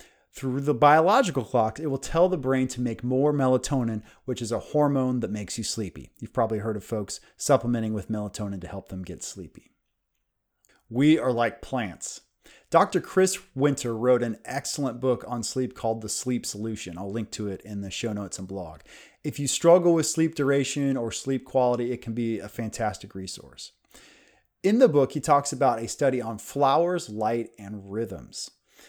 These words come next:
You see, we aren't the only creatures that have circadian rhythms. Most living things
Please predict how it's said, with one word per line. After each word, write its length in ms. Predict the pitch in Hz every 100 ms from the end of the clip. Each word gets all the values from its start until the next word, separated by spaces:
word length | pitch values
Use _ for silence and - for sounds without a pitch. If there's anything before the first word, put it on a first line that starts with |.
| _
You 100 | 143
see, 260 | - 202 185
we 180 | 185 196
aren't 180 | 208 269
the 120 | - 170
only 240 | 175 185
creatures 540 | - 131 113 131 135
that 140 | 160 -
have 240 | 135 143
circadian 520 | - 131 131 110 101
rhythms. 400 | 98 85 - - -
Most 440 | 131 147 196 -
living 260 | 147 139 139
things 420 | 127 117 120